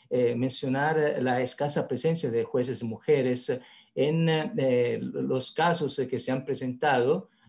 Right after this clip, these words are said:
Eh, ha-, hemos tenido ciento ocho jueces distintos, eh, y entre ellos solo cuatro mujeres. Actualmente acaba de ser, eh, nombrada presidenta, de la, eh, elegida presidenta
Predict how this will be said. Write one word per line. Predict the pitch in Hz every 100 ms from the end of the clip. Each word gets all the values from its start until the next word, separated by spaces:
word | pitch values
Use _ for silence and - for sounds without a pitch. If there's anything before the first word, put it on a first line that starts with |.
| -
Eh, | 123 120 113 113 117 - - _ -
ha-, | - 139 151
hemos | 151 -
tenido | 156 151 151
ciento | - 170 165
ocho | 170 - 139 -
jueces | - 143 143 123
distintos, | 120 123 - 151 139 160 175 175
eh, | 185 -
y | 139 147
entre | 147 160
ellos | 175 170
solo | - 180 175
cuatro | 170 170 156
mujeres. | 151 - 202 170 - 120 -
Actualmente | 139 - 143 156 160 156 180 185 - - -
acaba | 117 - 202 147
de | 131 135
ser, | 127 147 139
eh, | 127 127
nombrada | 127 123 127 143 139 127
presidenta, | 117 127 147 147 - 127 127
de | 98 120 120
la, | 117 117 120 135
eh, | 120 123
elegida | 117 - 156 120
presidenta | 143 147 135 123 143 143